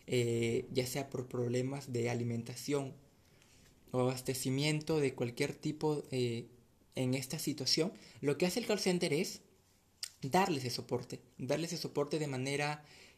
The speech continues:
eh, <clears throat> de manera virtual o de manera lejana,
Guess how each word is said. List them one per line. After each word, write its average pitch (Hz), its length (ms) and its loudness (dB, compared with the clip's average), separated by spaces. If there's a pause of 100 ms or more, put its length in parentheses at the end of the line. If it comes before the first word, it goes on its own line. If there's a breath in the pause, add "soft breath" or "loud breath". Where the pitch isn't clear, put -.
eh, 127 640 4 (160)
<clears throat> 156 220 4
de 135 160 8
manera 151 640 0 (220)
virtual 127 720 0
o 123 100 -2
de 120 100 0
manera 120 400 -4
lejana, 143 540 -8